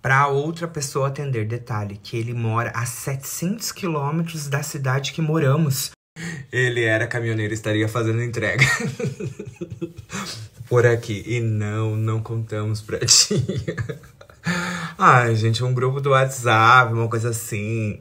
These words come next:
<laughs> eu contaria. Minha prima traiu o marido P M dela com o sargento da mesma equipe do marido. Hoje ela é casada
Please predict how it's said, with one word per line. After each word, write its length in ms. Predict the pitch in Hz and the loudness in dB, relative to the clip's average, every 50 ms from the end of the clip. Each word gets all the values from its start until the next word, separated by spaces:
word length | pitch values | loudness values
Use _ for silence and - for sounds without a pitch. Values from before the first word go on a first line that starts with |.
| - 135 | 2 2
<laughs> 80 | - - | 4 6
eu 260 | 208 190 156 139 143 | 6 6 6 6 4
contaria. 840 | 131 - - - 160 - - - - 160 - - - - - - - - - - _ _ _ _ _ _ _ | 2 0 -6 -6 -6 -4 -4 -2 -2 -4 -6 -6 -6 -8 -8 -8 -12 -14 -16 -18 _ _ _ _ _ _ _
Minha 200 | - 131 139 147 | -2 -2 0 0
prima 260 | 143 143 135 143 156 | -2 -2 -2 -2 -2
traiu 280 | 156 156 147 139 135 135 | -4 -2 -2 -2 0 0
o 20 | |
marido 300 | 135 131 127 120 120 131 | 0 0 0 -2 -4 -6
P 300 | 127 - - 113 110 110 | -6 -6 -4 -4 -2 -2
M 140 | 117 123 127 | -2 -2 -4
dela 720 | 123 123 113 107 101 104 101 98 104 107 110 120 127 135 135 | -6 -6 -8 -6 -6 -6 -4 -4 -4 -4 -2 -2 -2 -4 -6
com 240 | 135 - - 120 120 | -8 -8 -8 -6 -6
o 40 | 123 | -6
sargento 560 | - - 131 127 120 113 113 113 117 131 127 | -6 -4 -2 -2 -2 -2 -2 -4 -4 -4 -6
da 140 | - 127 120 | -4 -4 -4
mesma 400 | 117 117 123 135 143 160 160 165 | -2 -2 -2 -2 -2 -2 -4 -4
equipe 340 | 165 165 - 135 135 135 | -6 -6 -6 -6 -6 -4
do 80 | 139 143 | -2 -4
marido. 420 | 139 143 143 135 117 104 101 - - - | -4 -2 -4 -4 -4 -4 -6 -8 -12 -8
Hoje 380 | - 120 127 139 - 147 143 143 | -6 -4 -2 -2 -4 -4 -4 -2
ela 200 | 139 139 143 143 | 0 0 0 0
é 40 | |
casada 520 | 139 - 143 143 131 117 110 110 107 110 | -2 0 0 0 0 0 0 0 0 0